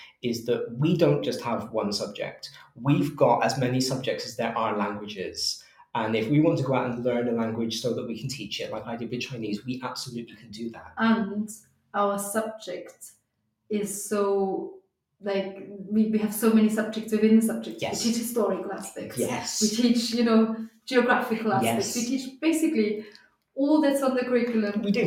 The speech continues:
Speaker 2: in our language
Speaker 1: We
Speaker 2: as
Speaker 1: do.
Speaker 2: well. So
Speaker 1: Yes.
Speaker 2: it's really, you can never get bored, really.
Speaker 1: No, no, you really can't. You really can't.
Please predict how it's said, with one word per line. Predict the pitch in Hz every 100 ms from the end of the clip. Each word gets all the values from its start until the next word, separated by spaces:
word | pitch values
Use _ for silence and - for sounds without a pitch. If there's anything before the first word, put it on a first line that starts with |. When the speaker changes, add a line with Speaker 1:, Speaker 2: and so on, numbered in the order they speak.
| -
Speaker 2:
in | 277 269
our | 226 226
language | 214 214 202 196 -
Speaker 1:
We | -
Speaker 2:
as | 185
Speaker 1:
do. | 185
Speaker 2:
well. | 208 196
So | -
Speaker 1:
Yes. | 156 - -
Speaker 2:
it's | 214 220
really, | 269 262 233 -
you | 254 269
can | 294
never | 294 240
get | 202 196 -
bored, | 196 - -
really. | 196 202 202 -
Speaker 1:
No, | 156 143
no, |
you | 135
really | 147 147
can't. | 156 - -
You | 123
really | 131 127
can't. | 135 123